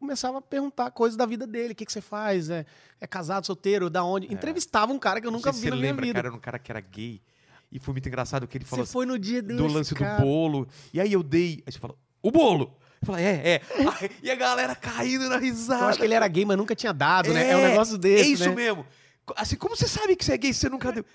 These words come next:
Speaker 2: Ah, cara, era muito engraçado,
Speaker 1: É, e,
Speaker 2: velho.
Speaker 1: cara, as pessoas, e eu acho que principalmente o brasileiro,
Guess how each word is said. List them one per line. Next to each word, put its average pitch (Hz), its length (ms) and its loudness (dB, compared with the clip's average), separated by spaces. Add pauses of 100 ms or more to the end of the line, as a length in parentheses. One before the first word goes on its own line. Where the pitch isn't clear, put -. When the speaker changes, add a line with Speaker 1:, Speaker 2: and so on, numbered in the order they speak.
Speaker 2:
Ah, - 160 -2 (320)
cara, 254 260 -6
era 247 140 -2
muito 240 480 -12
engraçado, 196 680 -4
Speaker 1:
É, 220 80 0
e, - 40 -6
Speaker 2:
velho. 202 160 -6
Speaker 1:
cara, 190 300 -2 (580)
as 185 140 -6
pessoas, 147 560 0
e 135 60 -2
eu 135 100 0
acho 147 100 -4
que 180 60 -12
principalmente 151 500 -2
o - 20 -4
brasileiro, 131 400 0